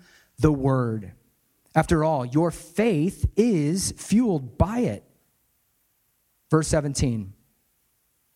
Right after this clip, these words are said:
"Take the helmet of salvation and the sword of the Spirit, which is the word of God."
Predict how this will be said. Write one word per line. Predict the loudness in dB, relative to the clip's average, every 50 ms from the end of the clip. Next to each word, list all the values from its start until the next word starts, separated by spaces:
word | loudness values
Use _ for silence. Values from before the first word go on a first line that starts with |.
| _ _ _ _ _ _ _ _ _ _ _ _ _
"Take | 0 2 2 2 -2 -4 -10 -18 -20 -20 _ _ _ _ _ 0
the | 0 0
helmet | 2 0 0 0 0 0 0 -2 -2 -4
of | -4 -4 -2
salvation | -2 -2 -2 -2 -4 -4 -6 -6 -6 -6 -6 -8 -8 -4 -2
and | 0 0 0 0 -2 -4 -6 -8 -10 -8
the | -6 -6
sword | -6 -2 -2 -2 0 0 0 -2 -4 -4
of | -4 -4 -4 -4
the | -4 -6
Spirit, | -6 -6 -4 -2 -2 0 0 -2 -4 -8 _ _ _ _ _ _ _ _
which | 0 0 0 0 -2 -6 -4 -2
is | 0 0 0 0 0 -2 -4 -6 -2
the | -2 0
word | 0 2 0 0 -2
of | -2 -4
God." | -4 -4 -4 -4 -6 -8